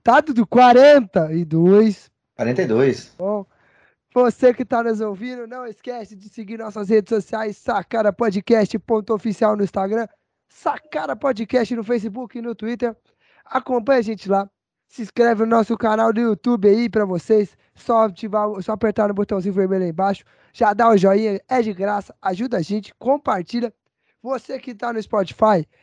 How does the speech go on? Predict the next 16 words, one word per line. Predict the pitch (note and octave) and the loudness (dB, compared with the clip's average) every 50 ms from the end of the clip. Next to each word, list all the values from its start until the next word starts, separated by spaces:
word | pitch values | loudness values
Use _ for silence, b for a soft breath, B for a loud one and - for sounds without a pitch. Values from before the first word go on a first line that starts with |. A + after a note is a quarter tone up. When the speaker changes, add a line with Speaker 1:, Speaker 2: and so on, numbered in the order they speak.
| _ | _
Speaker 1:
segue | _ - - A3+ A3 A3 G#3+ | _ -2 4 4 6 6 6
a | G#3+ | 4
nossa | G#3+ G3+ F#3+ G#3 F#3 | 2 2 0 -2 -2
página | E3+ - G#3 G3+ G3+ G3 G3 F#3+ | 0 0 0 0 0 -2 -4 -6
no | F3+ | -6
Spotify | - - G3 F#3+ F3+ - - - F3+ F3 | -4 -2 -2 -2 -2 -4 -6 -6 -6 -4
lá | E3+ F3+ F#3+ F#3+ F3+ - _ _ _ _ _ _ | -4 -4 -4 -4 -6 -10 _ _ _ _ _ _
e | C4 A#3 | -10 -6
também | G3 - A#3 G#3 G3+ A3+ A3+ | -2 0 0 0 0 -2 -2
compartilha | - - A#3 A#3+ B3 G3+ B3 G#3+ F#3+ D3 - - A#3 A#3 G3+ G3+ G3 | -2 0 0 0 0 -2 -4 -4 -6 -6 -8 -8 -8 -4 -2 0 0
aí | G3+ G#3+ A3 - _ _ _ _ _ _ _ _ | 2 0 0 -4 _ _ _ _ _ _ _ _
o | _ D4+ C#4+ | _ -6 -2
nosso | A#3 A3+ A3 A3 G3+ - A3+ G#3+ G#3+ - _ _ _ | 2 2 2 2 2 0 -2 -2 -4 -4 _ _ _
episódio, | - G#3+ F#3 - A#3 G3 G#3 A3 A3+ A3+ G#3+ F3+ F#3 | -8 -8 -6 -6 -8 -6 -2 0 0 0 0 -2 -6
nosso | G#3 G#3 G3+ - F#3 | -10 -12 -12 -12 -12
programa. | G#3+ A3 A3 G3 G3+ G#3 G3+ F#3 D#3 C#3 | -10 -8 -8 -6 -4 -4 -4 -4 -4 -10